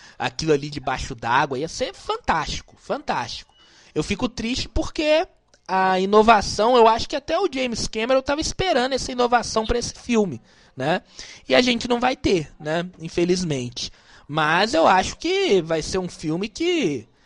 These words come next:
vai ser sucesso, não igual o primeiro, mas vai se pagar e vai dar lucro.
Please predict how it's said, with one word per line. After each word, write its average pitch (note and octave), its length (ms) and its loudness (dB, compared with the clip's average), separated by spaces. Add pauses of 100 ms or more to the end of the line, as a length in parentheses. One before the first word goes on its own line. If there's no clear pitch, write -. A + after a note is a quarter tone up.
(280)
vai C#4+ 140 0
ser G#3 160 -4
sucesso, B3+ 880 0
não A3 340 2
igual F3 280 2
o E3+ 40 -2
primeiro, A3+ 560 0 (480)
mas F3 420 -4
vai G3 200 6
se - 120 -8
pagar G#3 400 0
e G3+ 40 -2
vai G#3+ 160 0
dar A3+ 160 2
lucro. F3+ 400 -2